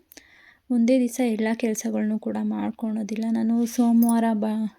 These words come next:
ಬಟ್ಟೆ ಎಲ್ಲ ಕ್ಲೀನ್ ಮಾಡೋದಿಲ್ಲ, ಮನೆ ಕ್ಲೀನಿಂಗ್ ಇರುತ್ತೆ. ಇನ್ನು ಮಂಗಳವಾರ, ಆ, ಬಟ್ಟೆ ವಾಷಿಂಗು, ದೇವ್ರ ಪೂಜೆ, ಅಡುಗೆ ತಿಂಡಿ, ಇನ್ನು ಚಿಕ್ಕ ಪುಟ್ಟ ಕೆಲಸಗಳ್ನ ಮಾಡ್ಕೊತೀನಿ. ಹಾಗೆಯೇ ಇದೇ ರೀತಿಯೇ ನನ್ನ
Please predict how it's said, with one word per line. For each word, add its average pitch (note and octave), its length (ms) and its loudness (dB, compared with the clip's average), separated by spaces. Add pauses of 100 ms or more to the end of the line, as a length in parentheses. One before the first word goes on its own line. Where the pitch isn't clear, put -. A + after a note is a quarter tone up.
(220)
ಬಟ್ಟೆ A3 300 -4
ಎಲ್ಲ A3 180 -4
ಕ್ಲೀನ್ G#3+ 380 -4
ಮಾಡೋದಿಲ್ಲ, G#3+ 480 -4 (440)
ಮನೆ A3 280 -2
ಕ್ಲೀನಿಂಗ್ G#3+ 500 -2
ಇರುತ್ತೆ. A3+ 460 -6 (580)
ಇನ್ನು C4 320 4
ಮಂಗಳವಾರ, A#3 600 0 (1000)
ಆ, A#3+ 240 -2
ಬಟ್ಟೆ A3+ 360 -4
ವಾಷಿಂಗು, A3 760 -2
ದೇವ್ರ A3 260 -2 (120)
ಪೂಜೆ, A3 400 -6
ಅಡುಗೆ G#3+ 380 -2
ತಿಂಡಿ, G#3+ 360 -4
ಇನ್ನು A3+ 320 0
ಚಿಕ್ಕ A3+ 280 -8
ಪುಟ್ಟ A3 360 -10
ಕೆಲಸಗಳ್ನ A3 640 -4 (260)
ಮಾಡ್ಕೊತೀನಿ. A3 760 -2
ಹಾಗೆಯೇ B3+ 580 4
ಇದೇ A#3 280 0
ರೀತಿಯೇ A#3+ 440 2
ನನ್ನ A#3 260 0